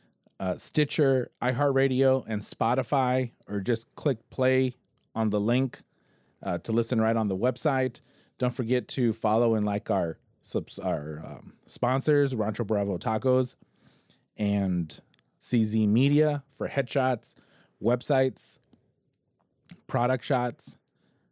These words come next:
Uh, I've got some things in the works.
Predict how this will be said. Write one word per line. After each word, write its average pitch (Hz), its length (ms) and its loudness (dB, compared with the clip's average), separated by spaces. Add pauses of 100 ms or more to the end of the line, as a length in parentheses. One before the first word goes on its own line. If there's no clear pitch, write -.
(240)
Uh, 98 440 0
I've 123 140 -2
got 202 260 2
some 170 220 0
things 165 300 2
in 135 380 2
the 117 220 4
works. 123 640 0